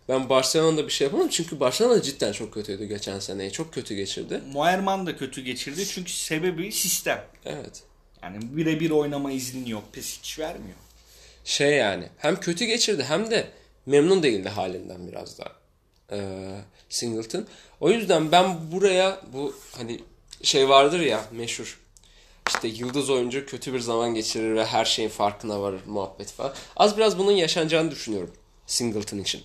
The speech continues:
Speaker 1: Ya yanılabilirim, yanılabilirim. Çok yamuk-, çok net bir şekilde. Çünkü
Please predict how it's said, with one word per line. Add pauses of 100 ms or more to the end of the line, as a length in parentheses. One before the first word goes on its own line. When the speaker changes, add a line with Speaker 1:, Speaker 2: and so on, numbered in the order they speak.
(340)
Speaker 1:
Ya (100)
yanılabilirim, (180)
yanılabilirim.
Çok (380)
yamuk-, (680)
çok
net
bir
şekilde.
Çünkü